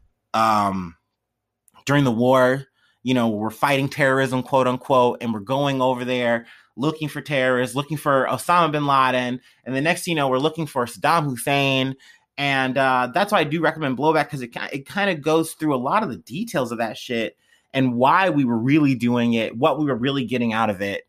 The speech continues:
And, um, to, lo and behold, old Donnie was laughing and jucking around, you know, making sure everything was good for the camera so that we stayed there. Um, so yeah, yeah, rest in piss or peace or whatever. Um,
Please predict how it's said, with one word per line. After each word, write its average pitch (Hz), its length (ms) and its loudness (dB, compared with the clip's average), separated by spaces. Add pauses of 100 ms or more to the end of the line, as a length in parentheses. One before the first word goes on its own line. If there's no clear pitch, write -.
And, 110 340 -4
um, 104 500 -2 (120)
to, 117 200 -4 (220)
lo 147 100 2
and 165 80 2
behold, 170 500 6 (240)
old 165 300 0
Donnie 185 320 4
was 139 160 2
laughing 175 420 2
and 170 480 0
jucking 185 300 2
around, 165 640 2
you 139 80 -6
know, 131 340 -2
making 156 300 -4
sure 175 180 -2
everything 165 280 -2
was 131 100 -6
good 147 180 -6
for 147 60 -12
the 123 80 -12
camera 120 500 -2
so 113 360 -2
that 110 400 0
we 110 180 -8
stayed 92 360 -14
there. - 240 -14 (800)
Um, 104 600 -2 (340)
so - 140 -4
yeah, 160 180 4
yeah, 135 180 4
rest 139 300 2
in 147 160 -2
piss 139 320 0
or 117 60 -2
peace 127 360 -4
or 110 60 -2
whatever. 104 520 0 (200)
Um, 101 480 -2